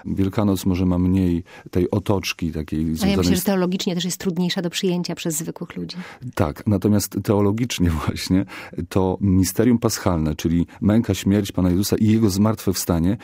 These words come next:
Speaker 1: to są zawsze centralne wydarzenia. One są zawsze celebrowane w każdą niedzielę. Niedziela jest przecież pamiątką zmartwychwstania Pańskiego. W każdej Eucharystii mamy tajemnicę wiary. Tak wypowiadamy tajemnicę wiary, że Chrystus umarł, zmartwychwstał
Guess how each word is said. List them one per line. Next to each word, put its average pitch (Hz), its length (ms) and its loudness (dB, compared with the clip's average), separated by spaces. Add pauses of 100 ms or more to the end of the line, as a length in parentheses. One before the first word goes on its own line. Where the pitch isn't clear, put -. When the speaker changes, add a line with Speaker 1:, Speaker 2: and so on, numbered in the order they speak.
(120)
Speaker 1:
to 101 120 0
są 98 180 2
zawsze 110 280 0
centralne 101 520 2
wydarzenia. 85 480 0
One 104 160 2
są 101 160 0
zawsze 104 240 2
celebrowane 92 600 2
w - 100 -10
każdą 92 340 0
niedzielę. 82 520 0 (300)
Niedziela 92 440 4
jest 90 120 -2
przecież 87 380 -2
pamiątką 95 380 2
zmartwychwstania 90 580 0
Pańskiego. 85 440 -2 (280)
W - 60 -12
każdej 101 440 2
Eucharystii 110 640 0 (260)
mamy 90 400 2
tajemnicę 104 540 2
wiary. 92 300 2
Tak 95 120 0
wypowiadamy 95 460 2
tajemnicę 92 380 2
wiary, 101 200 2
że 98 80 -2
Chrystus 95 380 -2
umarł, 131 220 4
zmartwychwstał 104 580 0